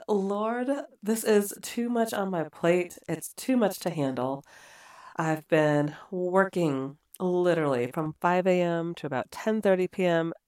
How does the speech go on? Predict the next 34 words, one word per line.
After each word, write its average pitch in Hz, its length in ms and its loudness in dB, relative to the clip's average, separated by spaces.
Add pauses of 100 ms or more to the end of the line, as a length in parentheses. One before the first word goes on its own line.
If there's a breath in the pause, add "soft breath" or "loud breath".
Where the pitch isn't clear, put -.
(120)
every 226 220 4
single 165 340 0
day 135 380 2
for 165 180 0
most 175 640 0
of 185 220 0
this 170 260 -2
year, 143 420 -2 (540 soft breath)
and 208 220 4 (100)
I 180 460 -2 (120)
am 156 440 0 (180 loud breath)
tired. 160 840 2 (280)
I 165 80 4
don't 175 240 2
want 175 140 2
to 170 60 4
do 170 200 2
this. 139 400 4 (840 soft breath)
I 160 80 0
feel 170 220 4
like 170 160 8
I 165 80 6
traded, 160 680 4 (360)
as 139 140 -6
some 143 160 -4
people 143 280 -4
call 147 300 2
it, - 220 2 (100)
the 147 320 0
eight-to-five 180 880 2 (100)
for 175 360 0
the 180 120 -6
twenty-four 175 540 0
seven. 127 520 -2